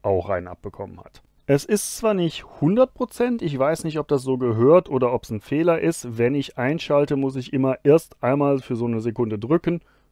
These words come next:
loslassen und dann nochmal drücken, dass er angeht. Es kommt mir ein bisschen seltsam vor, aber er geht zuverlässig an, so viel kann ich schon mal sagen. Um vernünftig testen zu können, brauchen wir aber natürlich auch irgendwas, wovon wir aufnehmen können.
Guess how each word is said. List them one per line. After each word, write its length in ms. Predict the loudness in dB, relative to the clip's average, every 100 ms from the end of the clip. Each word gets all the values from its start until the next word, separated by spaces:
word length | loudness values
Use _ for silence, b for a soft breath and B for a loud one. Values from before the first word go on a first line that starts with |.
| -4
loslassen 640 | 0 0 2 2 2 0
und 200 | -8 -8
dann 120 | -4
nochmal 340 | -2 0 0 -2
drücken, 300 | -2 -6 -6
dass 140 | -4
er 120 | -4
angeht. 460 | -6 -6 -2 -2 -2 b b b b -18
Es 260 | -18 -18
kommt 200 | -12 -8
mir 80 | -6
ein 80 | -6
bisschen 240 | -6 -8
seltsam 440 | 2 2 4 0 0
vor, 340 | 4 6 6
aber 440 | 4 4 6 2 0 _ _ _
er 100 | -4
geht 280 | 0 0 0
zuverlässig 720 | -6 -2 0 2 0 -2 -4
an, 280 | -2 -2 -4
so 220 | -6 -8
viel 160 | -8 -8
kann 180 | -8 -8
ich 80 |
schon 140 | -10 -10
mal 120 | -6
sagen. 360 | -2 -2 -4 -8 b b _
Um 140 | -8 -4
vernünftig 500 | -2 -2 -4 -10 -6
testen 360 | -8 -8 -10
zu 100 | -8
können, 280 | -6 -4 -4
brauchen 360 | -2 -2 -2 -2
wir 80 | -4
aber 140 | -4
natürlich 400 | -6 -6 -8 -8
auch 100 | -10 -6
irgendwas, 440 | -6 -4 -6 -6
wovon 260 | -10 -10 -12
wir 140 | -6
aufnehmen 500 | -4 -4 -6 -6 -4
können. 400 | -2 0 -2